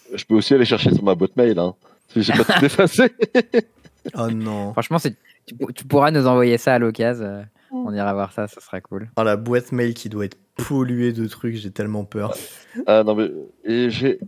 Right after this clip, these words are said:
Speaker 1: il y a, bah, il y a une dizaine d'années, j'ai effacé tous mes messages. Du coup, elle a déjà un peu moins pollué, mais,
Speaker 2: Ah ouais.
Speaker 1: euh,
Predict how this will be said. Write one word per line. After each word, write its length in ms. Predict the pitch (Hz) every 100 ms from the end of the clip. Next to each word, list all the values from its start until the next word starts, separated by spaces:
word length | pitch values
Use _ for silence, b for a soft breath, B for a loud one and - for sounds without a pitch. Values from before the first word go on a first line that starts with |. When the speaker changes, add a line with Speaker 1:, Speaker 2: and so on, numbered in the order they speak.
| 107 110
Speaker 1:
il 60 |
y 40 | 113
a, 40 |
bah, 160 | 113 117
il 80 | 120
y 40 |
a 60 | 120
une 180 | 117 117
dizaine 320 | - 110 131
d'années, 220 | 120 131
j'ai 100 | 120
effacé 260 | 110 107 -
tous 100 | 104
mes 80 | 101
messages. 400 | 98 - 104 113 _ b b _ -
Du 60 |
coup, 140 | 95 107
elle 60 |
a 60 | 92
déjà 200 | 90 98
un 60 | 95
peu 100 | 107
moins 200 | 104 110
pollué, 420 | - 101 101 127 _ _ -
mais, 180 | 101 98
Speaker 2:
Ah 420 | 92 92 92 95
ouais. 60 | 92
Speaker 1:
euh, 160 | 92